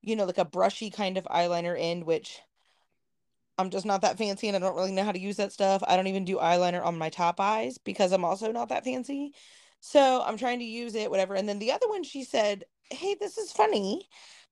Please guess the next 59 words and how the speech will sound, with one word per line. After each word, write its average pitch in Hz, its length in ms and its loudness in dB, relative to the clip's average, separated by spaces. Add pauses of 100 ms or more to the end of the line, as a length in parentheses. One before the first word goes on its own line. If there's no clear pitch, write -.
(240)
Um, 262 500 6 (300)
I 302 120 4
thought 277 200 2
this 285 140 -8
was 277 160 -6
an 302 60 -2
eyeliner 277 460 0
this 214 160 -6
whole 262 140 -2
time. 247 320 -4
Turns 240 300 -2
out 269 180 6
it's 277 140 -2
a 294 60 2
lip 302 260 -6
liner, 175 460 -2
but, 233 280 -4
you 320 100 -6
know, 254 200 0
use 254 280 -6
it 254 100 -2
for 262 140 -2
whatever." 269 300 2
And 190 80 0
I'm 190 100 0
like, 214 160 -4
"Cool, 381 320 2
that's 214 260 -2
cool, 240 240 -4
thanks." 330 580 -4 (680)
I 269 120 8
think 302 240 -2
nothing 285 320 -2
of 196 120 6
it. 190 160 6
I 185 140 4
laugh 202 320 4
about 214 260 2
it 190 100 -6
being 214 200 -6
a 208 60 -2
lip 196 260 -6
liner 185 380 0
because 214 280 -6
I'm 202 160 -4
like, 190 140 0
"Oh, 202 140 8
it's 202 100 -2
totally 190 360 -2
something 190 280 -4
I 208 140 0
would 214 120 -4
do 185 180 -2
too, 240 280 -2
but 175 140 0
hey, 220 200 -2
if 190 120 -4
it 175 120 -4
works." - 580 0